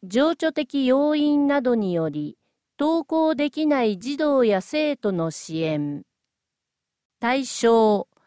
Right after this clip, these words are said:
次のいずれかに該当する方。教員資格がある。大学、大学院などで心理、教育学の課程を修了。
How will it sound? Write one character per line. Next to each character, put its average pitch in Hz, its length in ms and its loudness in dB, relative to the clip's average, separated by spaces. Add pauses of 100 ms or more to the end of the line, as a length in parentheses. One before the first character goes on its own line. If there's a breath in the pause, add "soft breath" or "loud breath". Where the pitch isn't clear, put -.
(300)
次 311 300 0
の 285 160 4
い 208 100 0
ず 240 140 -4
れ 294 120 0
か 285 140 -2
に 226 160 0
該 208 300 0
当 240 280 2
す 214 160 -6
る 196 160 2
方。 160 520 -4 (1300)
教 320 340 2
員 311 320 2
資 - 160 -6
格 240 320 0
が 156 280 0
あ 151 60 -4
る。 - 220 -10 (1300)
大 262 300 2
学、 254 460 2 (320)
大 254 300 2
学 320 320 0
院 214 320 0
な 214 160 2
ど 175 160 0
で 147 260 -2 (320)
心 302 480 0
理、 170 240 0 (300)
教 311 340 2
育 311 300 -4
学 226 280 0
の 165 140 0
課 175 140 -6
程 254 500 2
を 226 60 0
修 220 420 0
了。 175 520 0